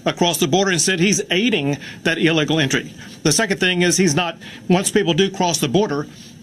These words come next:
uh, he is not detaining them as, as, as he's required by law. Instead, he's giving mass parole across the country. Because Joe Biden is not enforcing the federal immigration laws, that gives Texas the right,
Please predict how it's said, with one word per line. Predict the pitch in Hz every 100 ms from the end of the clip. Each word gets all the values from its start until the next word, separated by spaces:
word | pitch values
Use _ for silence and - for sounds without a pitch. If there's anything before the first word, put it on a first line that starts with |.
| -
uh, | 175
he | 180 196
is | 160
not | 170 170
detaining | 147 151 175 233 196
them | 143 151
as, | 160
as, | 170 147
as | - 143 156
he's | 170
required | 175 - 160 156
by | 196
law. | 156 117 131 - - 175
Instead, | -
he's | 185 151
giving | 147 180 160 175
mass | 165 151 165 185
parole | - 208 160 156 170 - - -
across | 156 151 143
the | 147
country. | 170 175 - - - - -
Because | - 147 170
Joe | 131 170 220
Biden | 180 180 185 165
is | 127
not | 151 185
enforcing | 185 190 190 196 143 143 151 - -
the |
federal | - 190 190 190
immigration | 175 160 190 196 131
laws, | 135 151 - -
that | - 123 180 240 - 147
gives | 160 180 185 -
Texas | - 170 - 156
the | 151
right, | 135 156 180 131